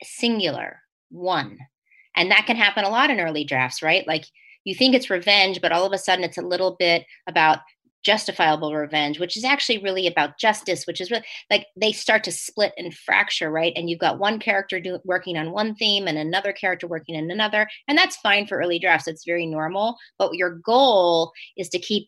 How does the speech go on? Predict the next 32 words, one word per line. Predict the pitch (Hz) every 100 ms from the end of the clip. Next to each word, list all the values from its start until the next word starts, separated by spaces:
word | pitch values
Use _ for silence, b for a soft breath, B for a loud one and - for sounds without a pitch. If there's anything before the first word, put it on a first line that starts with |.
| 165
digging | 214 233 226 208
down | 185 175 175 175 170
to | 175 156 151 - _ 165
what's | 170 254 254 - - _ _ _ _ -
either | 220 185
how | - 226
do | 233
those | 208 196 190
two | - 208
things | 202 190
that | 165
seem | - 185
fractured, | 175 180 175 - 202 190 - _
how | - 220
do |
they | 214 190
actually | 165 165 170
connect | 160 - 160 202 -
underneath? | 170 170 165 175 240 175
If | 165
we | 170
can | 175 160
really | 180 190 180
think, | 175 180 175 -
look | 180 185
at, | - _
oh, | 180 170
underneath | 170 175 175 165 -
both | 156 143
of | 156
those | 156 147 147
is | 135